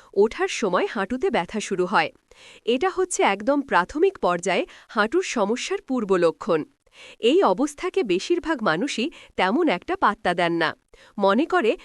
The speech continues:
বয়সজনিত কারণে এই সমস্যা দেখা দিচ্ছে, পরে সব ঠিক হয়ে যাবে। এই মনোভাব কিন্তু ভীষণ ক্ষতিকর। এছাড়াও অনেকেই বলে থাকেন, রাস্তায় হাঁটতে চলতে অসুবিধা হয় না,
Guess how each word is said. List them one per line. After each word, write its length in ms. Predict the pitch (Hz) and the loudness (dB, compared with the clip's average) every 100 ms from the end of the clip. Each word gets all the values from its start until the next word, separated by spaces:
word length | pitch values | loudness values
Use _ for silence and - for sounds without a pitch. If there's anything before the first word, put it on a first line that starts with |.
| - | -16
বয়সজনিত 720 | 175 180 214 330 262 294 294 302 | -2 0 2 -2 -4 -2 0 0
কারণে 420 | 294 170 185 302 | 0 0 0 -2
এই 200 | - 262 | -2 -4
সমস্যা 500 | 240 170 185 - - | -2 -2 -2 -2 -2
দেখা 280 | 190 - 175 | -2 -2 -2
দিচ্ছে, 440 | 170 170 214 160 - - - - - | -2 -2 -2 -2 -6 -20 -20 -8 0
পরে 240 | 180 254 | 0 0
সব 220 | - 269 - | 0 -2 -2
ঠিক 220 | - 285 | -4 -4
হয়ে 200 | 240 180 | 0 0
যাবে। 320 | 175 160 160 - _ - - - | 0 0 -2 -4 _ -20 -20 0
এই 220 | 240 349 | 2 4
মনোভাব 480 | 254 196 294 320 - | 2 2 0 -2 -6
কিন্তু 300 | - 185 247 370 | -4 -4 -2 -2
ভীষণ 380 | - 254 320 226 | -2 -2 -2 -2
ক্ষতিকর। 540 | - 190 180 175 151 - _ - - - - | -4 -4 0 2 0 -2 _ -20 -20 -20 -4
এছাড়াও 520 | 254 277 403 254 392 - - | -2 -2 0 0 0 -6 -4
অনেকেই 460 | 202 214 339 381 339 | 0 2 2 2 2
বলে 260 | 180 226 | 0 0
থাকেন, 340 | - 175 180 330 - - | -2 -6 -4 -4 -6 -14
রাস্তায় 500 | 185 190 214 - 359 | 0 2 2 -2 -6
হাঁটতে 440 | 339 208 202 - 302 | -4 -4 -4 -6 -4
চলতে 340 | 294 277 320 | -2 -2 -2
অসুবিধা 560 | 208 208 - 285 302 294 | -2 -2 -2 -6 -4 -4
হয় 240 | 311 349 | -2 0
না, 200 | 175 143 | 0 -2